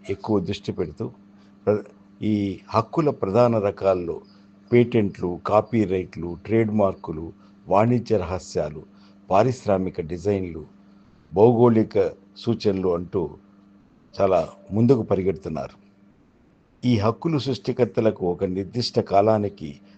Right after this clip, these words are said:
వారి సృష్టిపై ప్రత్యేక నియంత్రణలు ఇస్తాయి. ప్రపంచ మేధో సంపత్తి, ఈ ప్రపంచ మేధో సంపత్తి దినోత్సవాన్ని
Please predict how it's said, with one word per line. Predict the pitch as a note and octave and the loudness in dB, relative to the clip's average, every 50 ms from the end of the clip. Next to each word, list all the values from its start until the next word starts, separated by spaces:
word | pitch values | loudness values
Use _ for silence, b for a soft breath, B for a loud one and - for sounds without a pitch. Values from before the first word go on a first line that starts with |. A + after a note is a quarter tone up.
| B B | B B
వారి | - - G2+ G2 F#2 F2 | 2 2 4 4 2 0
సృష్టిపై | - - G#2 F#2 - - B2 G#2+ - G2+ | -8 -8 -8 -8 -8 -8 -4 -2 0 0
ప్రత్యేక | F2+ D#2+ - G2 F2 - - B2 A2+ A2 - | 0 -2 -6 -10 -8 -4 -2 0 0 0 0
నియంత్రణలు | G#2 F#2 F#2 G#2 A2+ A2 G2+ G#2 G2 F#2 F#2 F2 F2 | 0 0 0 0 0 0 0 -2 -4 -4 -4 -6 -8
ఇస్తాయి. | E2 - - - F#2+ F2 E2 D#2+ D#2 D2 - B B B B - | -10 -8 -4 -2 -2 -2 -2 -4 -8 -10 -16 B B B B -6
ప్రపంచ | G2+ G2+ - A2+ A2+ G#2 - A2 | -4 -2 -2 -2 -2 0 0 0
మేధో | F#2 F#2+ G#2 A2 G#2 A2+ A2 | 0 2 2 4 6 6 6
సంపత్తి, | G#2 - - G2 F2+ D#2+ - F#2 D#2+ - - E2 D#2+ D2 - - b b b b b b b b _ _ _ - - | 4 4 0 -4 -2 -2 -4 -6 -6 -6 -8 -8 -8 -8 -10 -12 b b b b b b b b _ _ _ -6 -4
ఈ | G#2 G#2+ G2+ | -2 0 0
ప్రపంచ | F#2+ - G#2 G#2+ - - C#3+ C#3 A#2+ - B2+ G#2+ G2+ | -2 -2 -4 -4 0 0 0 0 2 4 4 6 6
మేధో | G2 G2+ A2 A2 A2 A#2+ A#2+ | 4 2 0 2 2 2 2
సంపత్తి | A2 A2+ G#2+ G2+ F#2 G#2+ G2 - F#2+ | 2 0 -4 -4 -4 -6 -8 -8 -10
దినోత్సవాన్ని | F2 E2+ G2+ G#2 A2+ G#2+ - - - G#2 F#2 F#2 F#2 F2+ E2+ E2+ F2+ F2 | -10 -6 -4 -4 -4 -4 -4 -4 -4 -2 0 0 0 -2 -4 -6 -10 -14